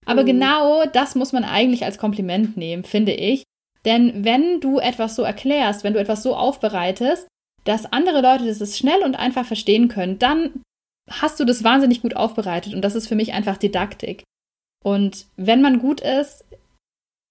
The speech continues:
Speaker 1: Inhalte didaktisch aufzubereiten, das ist ein großer Teil von Medienpädagogik. Sachen so
Speaker 2: Mhm.
Speaker 1: runterzubrechen, dass sie verständlich sind.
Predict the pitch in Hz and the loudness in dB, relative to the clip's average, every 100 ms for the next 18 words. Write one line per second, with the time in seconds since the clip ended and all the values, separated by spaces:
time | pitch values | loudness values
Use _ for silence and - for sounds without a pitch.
0 | - 262 294 269 262 233 208 220 220 - | 2 4 4 2 0 -2 -4 -4 -4 -4
1 | - 269 269 240 233 214 220 233 240 240 | -2 -2 -2 -2 -2 -2 -2 -2 0 0
2 | 233 302 262 269 262 220 254 214 196 170 | 2 2 2 0 0 0 2 0 -2 -6
3 | 180 170 - - _ _ - 233 - 240 | -6 -8 -10 -12 _ _ -2 2 2 4
4 | 240 247 285 269 240 214 214 240 220 220 | 4 4 2 2 0 0 0 0 0 -2
5 | 214 208 208 240 233 214 190 226 | -4 -4 0 0 0 -6 -4 -2